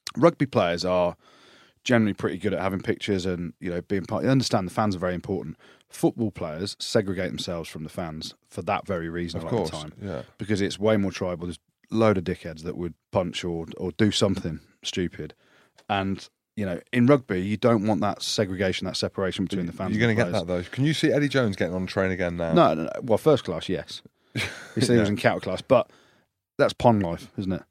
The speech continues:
Speaker 1: And it affects, you know, a lot of players. Now, if you're like an Owen Farrell,
Speaker 2: You
Speaker 1: and you
Speaker 2: ain't
Speaker 1: see
Speaker 2: going after a game.
Speaker 1: You, you ain't, you know, you, you're just gonna have to start locking yourself in your house and stuff.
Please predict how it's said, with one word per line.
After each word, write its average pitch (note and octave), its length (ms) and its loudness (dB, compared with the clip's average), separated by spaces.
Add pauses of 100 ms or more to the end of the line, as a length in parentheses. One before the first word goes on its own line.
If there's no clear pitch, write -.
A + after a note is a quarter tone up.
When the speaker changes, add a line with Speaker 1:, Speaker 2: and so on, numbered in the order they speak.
(140)
Speaker 1:
And G#2 80 -2
it F#2+ 80 0
affects, - 600 0
you - 100 -6
know, F2 120 -4 (180)
a C3+ 60 0
lot B2+ 120 4
of G2+ 60 0
players. G#2+ 240 2
Now, A2+ 120 4
if A2 140 -2
you're D#3 260 4 (580)
like A2 200 -2
an A2 80 4
Owen G2 160 6
Farrell, F2+ 380 -2 (140)
Speaker 2:
You F#2 100 -10
Speaker 1:
and F#2+ 80 0
you G#2 60 6
Speaker 2:
ain't G2 100 2
Speaker 1:
see G2 60 0
Speaker 2:
going F#2 120 2
after D#2+ 280 -6
a D#2 40 -8
game. B1+ 260 -10
Speaker 1:
You, A#2 180 0
you A#2+ 200 0
ain't, A#2+ 160 0
you G#2+ 120 -6
know, F2+ 120 -8 (280)
you, F2+ 120 -8 (100)
you're C3 120 -6
just C3 180 -6
gonna G2+ 140 -2
have - 80 -14
to D#2 160 -12 (100)
start F2 320 -8 (640)
locking G#2 240 -8
yourself F2 300 -8
in E2+ 60 -4
your E2 120 -6
house B2+ 240 -6
and F2 100 -10
stuff. - 300 -18